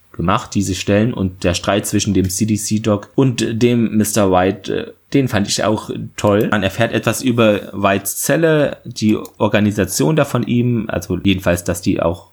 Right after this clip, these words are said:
Codewörter benutzen, die rituell, religiös klingen am Telefon. Ja, was es für mich aber schwieriger macht, war der ewige, stereotypische und absolut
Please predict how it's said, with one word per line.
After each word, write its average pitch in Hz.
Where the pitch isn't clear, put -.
Codewörter 117
benutzen, 107
die 98
rituell, 104
religiös 98
klingen 107
am 92
Telefon. 127
Ja, 90
was 117
es 185
für 147
mich 147
aber 135
schwieriger 127
macht, 98
war 135
der 113
ewige, 147
stereotypische 120
und 104
absolut 110